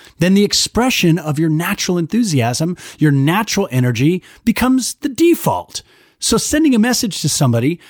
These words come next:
saying, Hey, I know we haven't talked in sixteen years, but I was doing a little writing this morning and you popped into my mind. And instead of just dismissing it like I've done in the past, I thought, you know what? I'm gonna reach out. So here I am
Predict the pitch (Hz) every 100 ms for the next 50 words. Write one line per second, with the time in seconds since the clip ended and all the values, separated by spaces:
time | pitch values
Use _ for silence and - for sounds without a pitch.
0 | - - - 190 185 185 185 104 - _
1 | _ _ 139 185 196 180 175 156 160 -
2 | 127 101 - - 196 - - 180 156 151
3 | 175 208 196 - _ _ _ _ _ _
4 | _ _ - 160 151 143 196 185 156 147
5 | 160 170 - 165 185 196 131 123 165 165
6 | 170 156 139 127 165 202 151 131 135 123
7 | - 185 175 139 - - - - 147 -
8 | 135 - - 175 208 147 131 175 131 127
9 | 110 135 127 120 - 220 214 180 165 -
10 | 160 160 175 196 190 175 135 156 143 131
11 | 123 107 - 120 143 196 175 123 117